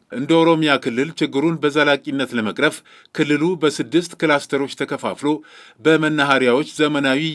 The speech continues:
የኢቲኬቲንግ አገልግሎት ተዘርግቶ እየተሰራ መሆኑን ገልጸው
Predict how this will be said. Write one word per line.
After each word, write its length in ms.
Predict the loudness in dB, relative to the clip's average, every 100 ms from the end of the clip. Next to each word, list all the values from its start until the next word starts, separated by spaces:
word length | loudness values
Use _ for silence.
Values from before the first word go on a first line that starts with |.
| 2
የኢቲኬቲንግ 1040 | 2 4 0 -4 -8 -4 -4 -2 -6 0
አገልግሎት 580 | 0 2 0 0 -2 -2 0
ተዘርግቶ 560 | 0 2 0 -2 -6 -4 -4
እየተሰራ 560 | -2 -2 -2 0 2 4 2
መሆኑን 360 | 2 -4 -6
ገልጸው 400 | -10 -12 -2 0